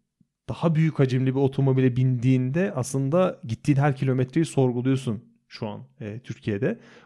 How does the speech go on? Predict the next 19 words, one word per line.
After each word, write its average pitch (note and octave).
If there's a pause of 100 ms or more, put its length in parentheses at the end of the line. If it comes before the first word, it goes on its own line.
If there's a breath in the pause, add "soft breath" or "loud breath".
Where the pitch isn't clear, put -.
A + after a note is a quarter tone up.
Bunu C3+
sorgulamamak C#3+
için C#3
hacmini, B2+
boyutunu A#2+
küçültmen C3+
gerekiyor, C3+
park A#2
için C#3
küçültmen -
gerekiyor C#3
ama D#3 (380 soft breath)
o C#3+
işte C3+
statü - (100)
bariyeri A2+ (300 soft breath)
insanları C#3+
çok -
etkiliyor C3